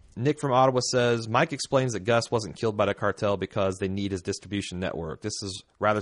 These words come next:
simple on the surface. If they were all after Gus's distribution network or Gus Walt's recipe, Gus could be swept aside easily. The reason Gus can so blatantly defy gunfire and stare down a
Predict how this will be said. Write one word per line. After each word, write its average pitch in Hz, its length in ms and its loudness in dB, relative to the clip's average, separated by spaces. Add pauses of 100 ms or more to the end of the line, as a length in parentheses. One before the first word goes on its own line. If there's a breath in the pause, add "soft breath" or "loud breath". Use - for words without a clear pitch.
simple 107 160 -4
on 101 80 0
the 98 40 -4
surface. 139 420 -2
If 92 100 -8
they 107 80 2
were 101 120 -2
all 151 200 8
after 151 160 2
Gus's 123 320 -2
distribution 117 520 -6
network 104 320 -4
or 92 60 -14
Gus 104 220 -2 (200)
Walt's 107 280 -2
recipe, 101 480 -4 (580 soft breath)
Gus 117 200 2
could 113 100 -8
be 107 80 -2
swept - 260 -2
aside 104 300 0
easily. 104 400 -2
The 87 100 -6
reason 101 320 -4
Gus 107 240 0
can 98 160 -6
so 107 220 -2
blatantly 110 420 0
defy 101 320 0
gunfire 104 560 0
and 95 100 -4
stare 107 220 -2
down 101 200 -2
a 92 40 -6